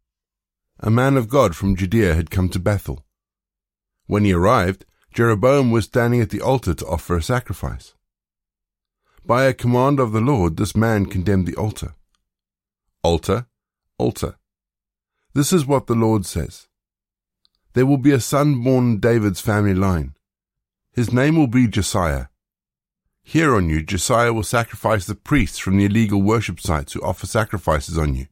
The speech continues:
Human bones will be burned on you."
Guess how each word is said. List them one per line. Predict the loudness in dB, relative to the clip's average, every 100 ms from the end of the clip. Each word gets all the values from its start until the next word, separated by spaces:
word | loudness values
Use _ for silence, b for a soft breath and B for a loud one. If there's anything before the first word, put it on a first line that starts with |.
| _ _ _ _ _ _ _ _ _
Human | -2 2 2 2
bones | 2 2 0 -4
will |
be | -4
burned | -2 0 0 0
on | -2 -4
you." | -8